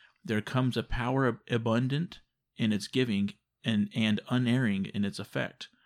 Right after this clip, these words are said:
Flowing through everything, it returns one to the first breath.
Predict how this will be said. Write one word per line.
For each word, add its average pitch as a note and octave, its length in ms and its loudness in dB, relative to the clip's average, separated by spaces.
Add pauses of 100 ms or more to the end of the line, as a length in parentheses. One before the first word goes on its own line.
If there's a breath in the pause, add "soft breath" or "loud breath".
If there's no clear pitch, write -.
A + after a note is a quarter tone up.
(280)
Flowing C#3 360 2
through D3+ 240 0
everything, A#2 520 0
it G2+ 120 -4
returns A2 520 -2
one G#2+ 260 2
to - 140 -6
the G#2 80 -4
first - 480 -8
breath. G2+ 360 -6